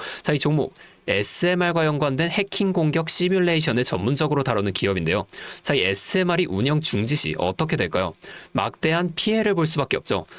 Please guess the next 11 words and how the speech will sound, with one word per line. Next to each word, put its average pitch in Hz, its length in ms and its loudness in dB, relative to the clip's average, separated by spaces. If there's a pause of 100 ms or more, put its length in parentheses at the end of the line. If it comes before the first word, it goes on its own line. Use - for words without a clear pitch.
(180)
자, - 140 -2
그래서 147 340 0
여기에 120 320 2
필수적인 143 800 0
보안 151 420 0
테스트를 208 600 0
제공하는 139 500 0
기업이 131 500 0
바로 117 440 0
이곳이라는 151 600 0
겁니다. 82 280 -2